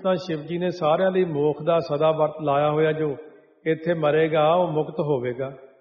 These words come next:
ਸੋ ਕਾਂਸੀ ਅਮਰਨਾਥ ਮੁਕਤੇ। ਇਸ ਪ੍ਰਕਾਰ, ਕਹਿੰਦੇ, ਤਾਂ ਪਰਮੇਸ਼ਰ ਦੀ ਭਗਤੀ ਕਰਨ ਦਾ ਫਿਰ ਕੀ ਲਾਭ ਹੋਇਆ? ਜੇ ਹੜੰਬੇ ਧਰਤੀ ਤੇ ਰਹਿ ਕੇ ਮੈਂ ਮਰ ਕੇ ਮੁਕਤੀ ਨੂੰ ਪ੍ਰਾਪਤ ਹੋਵਾਂਗਾ, ਤਦੋਂ ਹੀ ਤਾਂ ਪ੍ਰੇਮਾ ਭਗਤੀ ਦਾ ਪ੍ਰਤਾਪ ਤੁਸੀਂ ਜਾਣੋਗੇ ਵੀ ਬੱਲੇ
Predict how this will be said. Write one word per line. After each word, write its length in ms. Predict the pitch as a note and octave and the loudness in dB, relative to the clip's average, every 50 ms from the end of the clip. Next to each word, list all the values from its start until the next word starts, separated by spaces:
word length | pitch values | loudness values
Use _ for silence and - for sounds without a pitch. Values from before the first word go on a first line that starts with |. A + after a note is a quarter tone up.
| _ _ _ _ _ _ _ | _ _ _ _ _ _ _
ਸੋ 180 | _ - E3 D#3+ | _ -4 -4 -4
ਕਾਂਸੀ 480 | D3+ D#3+ D#3 D3+ D#3 D3+ - F#3 F3 E3+ | -2 0 0 0 0 -2 -2 -2 -2 0
ਅਮਰਨਾਥ 560 | E3+ E3 D#3 D#3 D3+ C#3+ C#3+ D3+ D#3 - F3 | 0 0 0 0 0 2 2 2 2 0 -4
ਮੁਕਤੇ। 480 | D#3 D3 D3 - - - - D#3+ D#3 D3+ - - - - - _ _ _ _ _ _ _ _ - D#3+ | -4 -4 -6 -6 -6 -6 -2 -2 -2 -2 -6 -14 -18 -18 -20 _ _ _ _ _ _ _ _ -8 -2
ਇਸ 160 | F3 F#3+ F3+ F3+ | -2 -2 -2 -2
ਪ੍ਰਕਾਰ, 400 | G#3 F#3+ F#3 - F#3+ F3 F3+ F3+ | -6 -6 -2 2 4 4 4 4
ਕਹਿੰਦੇ, 240 | F3 F3+ F#3 F#3+ G3+ | 4 0 -2 -2 -2
ਤਾਂ 160 | G3 G3 G3 | -2 -2 -4
ਪਰਮੇਸ਼ਰ 520 | F#3+ G3 F3+ E3 D#3 D#3+ E3 D#3 D#3+ F#3 F#3+ | -4 -2 -4 -4 -2 -2 -4 -4 -2 -4 -4
ਦੀ 160 | F3 G3 G3+ G3 G#3 | -4 -4 -6 -2 -2
ਭਗਤੀ 320 | F3+ D3 C3 - F3 F3+ | -2 -2 -4 -6 -6 -6
ਕਰਨ 240 | F3+ F#3+ F#3 F3+ F#3 | -2 0 0 2 4
ਦਾ 100 | F#3+ F#3 | 2 2
ਫਿਰ 160 | D#3 F#3 F#3 | 2 2 -2
ਕੀ 160 | F#3 - G3 | -2 -2 0
ਲਾਭ 240 | F#3 F3+ F3+ G3+ G3+ | 2 4 4 4 4
ਹੋਇਆ? 240 | F3+ F3+ F3+ F3 - - - - - - - - _ _ _ _ _ _ _ - | 2 0 -2 -2 -4 -8 -14 -18 -20 -20 -20 -20 _ _ _ _ _ _ _ -4
ਜੇ 100 | D#3+ E3+ | -2 -2
ਹੜੰਬੇ 440 | D3 C#3 C3+ C#3 C#3 D3 D#3 F#3+ F#3+ | -2 0 -2 -2 -2 0 -2 -2 -2
ਧਰਤੀ 360 | - F#3+ D#3+ C#3 - - E3 | 0 0 0 0 -2 -6 -8
ਤੇ 180 | D#3+ F#3 F3 D#3+ | -4 -4 -2 0
ਰਹਿ 200 | D3 D#3+ F#3 F#3 | 0 0 0 0
ਕੇ 160 | - G3+ F#3 | 0 -2 -2
ਮੈਂ 300 | F3 D#3+ D#3 D#3+ D#3 D3 | 0 0 0 0 0 -2
ਮਰ 220 | C3+ C3 C#3 C#3+ | -2 -2 -2 -2
ਕੇ 320 | - - - E3+ E3+ D#3+ C3+ - - - - _ _ _ _ _ _ - | -4 -4 -6 -6 -4 -4 -6 -8 -14 -20 -20 _ _ _ _ _ _ -8
ਮੁਕਤੀ 460 | D3 C#3+ D3+ D3+ D3 - - F#3 F#3 | -4 -2 -2 -4 -4 -6 -6 -4 -4
ਨੂੰ 160 | F#3 F#3 F3+ | -4 -4 -4
ਪ੍ਰਾਪਤ 380 | F3+ E3+ D3+ D3+ D3+ D3+ - E3+ | -2 0 2 2 2 0 -2 -8
ਹੋਵਾਂਗਾ, 400 | C#3 D3 D#3 D#3+ E3+ E3+ F#3 F#3 | -8 -6 -4 -4 -2 -2 -2 -2
ਤਦੋਂ 300 | F#3 F#3 E3 D#3+ E3+ F3+ | -2 -2 -2 0 0 0
ਹੀ 60 | F#3 | 0
ਤਾਂ 140 | F3 G3 F#3+ | 2 0 0
ਪ੍ਰੇਮਾ 380 | G3 F3 E3+ E3 E3 F3 F3+ | 0 0 0 0 2 2 0
ਭਗਤੀ 360 | F3+ F3+ G3 E3+ D3 - D3 D#3+ | 2 2 0 0 0 -2 -4 0
ਦਾ 120 | E3+ F3 | 0 0
ਪ੍ਰਤਾਪ 480 | E3 F3 F3 - - D3 C#3 D3 D3+ - | 0 0 -4 0 2 2 4 4 4 2
ਤੁਸੀਂ 260 | - D3+ C#3 D3+ E3 | -2 -8 -6 -6 -4
ਜਾਣੋਗੇ 560 | D3 D3 B2 B2+ C3 C#3+ D3+ E3+ E3+ E3+ D#3+ | -2 -2 0 0 0 -2 -2 -2 0 0 0
ਵੀ 60 | D#3 | 0
ਬੱਲੇ 640 | D3+ C3+ C3 B2 B2+ C3+ C#3 C3+ A#2+ - - - | 0 -2 -2 -2 0 0 -2 -2 -4 -8 -14 -18